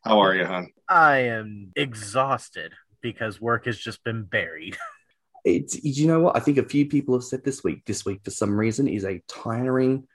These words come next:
Speaker 3: week. It, it is quite a, I, I don't know what it is in the zeitgeist, but this week, hectic for a lot of people. So I feel you there.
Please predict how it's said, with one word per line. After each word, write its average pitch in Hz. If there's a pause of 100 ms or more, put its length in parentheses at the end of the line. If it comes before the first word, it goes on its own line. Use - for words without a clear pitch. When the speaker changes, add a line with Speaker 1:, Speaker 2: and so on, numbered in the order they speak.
(320)
Speaker 3:
week. 123
It, 107
it 104
is 98
quite 98
a, 90 (840)
I, 107
I 107
don't 98
know 92
what 98
it 82
is 98
in 92
the 95
zeitgeist, 80
but -
this -
week, 117 (200)
hectic -
for 95
a 95
lot 90
of 85
people. -
So -
I 90
feel 73
you 73
there. -